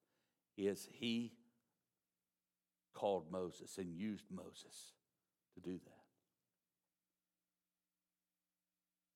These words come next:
So it's a covenantal word. As I've said, no one word defines hesed, but it is expressed as kindness, faithfulness,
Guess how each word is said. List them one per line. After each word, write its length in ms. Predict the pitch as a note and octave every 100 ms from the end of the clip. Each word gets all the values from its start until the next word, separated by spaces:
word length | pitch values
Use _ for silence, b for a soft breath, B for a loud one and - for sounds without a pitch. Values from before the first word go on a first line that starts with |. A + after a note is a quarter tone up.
| _ -
So 280 | A#2+ A2+ - A#2
it's 140 | -
a 40 |
covenantal 640 | - D3+ C#3 A#2+ B2 A#2+ F#2+
word. 340 | F2+ F2 E2 - - _ _ _ _ _ _ _ _ _ _ _ _ _ _ _ _
As 100 | C3
I've 160 | C3+ A2+
said, 220 | D3+ C3+
no 180 | C3 C3
one 280 | C3 B2+ A#2+
word 320 | B2 B2 G2
defines 920 | G2 - - C3+ C#3+ C#3 B2 A2 G2+ -
hesed, 640 | G2 - A2 G#2+ G#2+ G#2+
but 180 | G2 A#2
it 140 | A2+ A2+
is 180 | G#2
expressed 760 | A2 F#2+ - - C#3+ D3+ C#3+ - B2
as 460 | A#2+ A#2 A2 - b b b b b _ _
kindness, 800 | - C3+ C3+ C#3 D#3 D3+ - - - _ _ _ _ _ _ _ -
faithfulness, 840 | C3 C3 - D3 D3+ D#3 - -